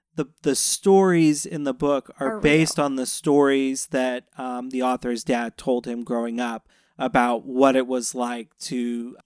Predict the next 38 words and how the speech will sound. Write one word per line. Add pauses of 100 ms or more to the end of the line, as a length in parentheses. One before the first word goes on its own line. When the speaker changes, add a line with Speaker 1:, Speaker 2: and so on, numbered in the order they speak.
Speaker 1:
live
during
the
Holocaust
and
their
experience,
uh,
dealing
with
that.
Speaker 2:
So
I
was
kind
of
surprised
that,
like, (240)
nowadays (240)
you
would
rath-, (220)
you
wouldn't (240)
kill
yourself (480)
rather
than
some, (340)
you
wouldn't,
like,
kill
yourself (300)
when
someone
was